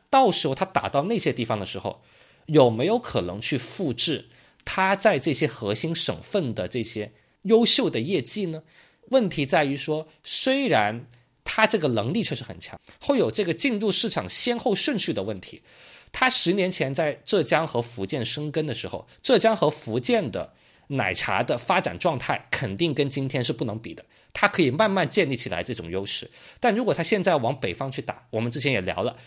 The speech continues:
三和四省现在有这个什么沪上阿姨之类的玩家哈，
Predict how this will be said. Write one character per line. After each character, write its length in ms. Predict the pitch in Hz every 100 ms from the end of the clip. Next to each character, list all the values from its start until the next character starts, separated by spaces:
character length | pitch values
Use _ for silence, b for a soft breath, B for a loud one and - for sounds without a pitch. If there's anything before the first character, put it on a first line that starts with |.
| B
三 360 | - - 214 214
和 180 | - 131
四 240 | - 202
省 160 | - - -
现 180 | - 135
在 120 | 117
有 180 | 110 87
这 100 | 120
个 120 | 110
什 100 | 98
么 100 | 90
沪 200 | 92 214
上 200 | 147 165
阿 180 | 131 143
姨 160 | 147 117
之 140 | 117
类 120 | 131
的 120 | 110 98
玩 200 | 85 95
家 200 | 98 104
哈， 180 | 85